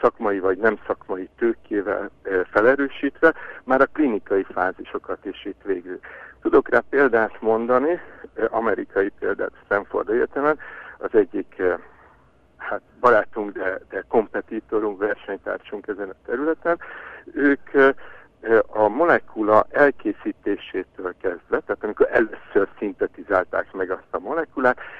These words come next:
négy éve múlva már az úgynevezett fá-, klinikai hármas fázisú, ö, próbánál tartottak. Ö,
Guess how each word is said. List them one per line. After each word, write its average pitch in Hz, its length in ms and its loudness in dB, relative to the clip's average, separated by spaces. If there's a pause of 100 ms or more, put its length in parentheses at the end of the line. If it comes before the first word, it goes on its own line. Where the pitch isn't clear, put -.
(140)
négy 123 420 -2
éve 104 460 -2 (340)
múlva 127 680 2
már 113 420 2 (440)
az 101 260 2
úgynevezett 104 500 0 (100)
fá-, 110 340 2
klinikai 101 540 -2 (120)
hármas 101 420 0 (140)
fázisú, 98 800 -4 (380)
ö, 98 320 0 (160)
próbánál 92 720 2
tartottak. - 720 -6 (600)
Ö, 110 360 0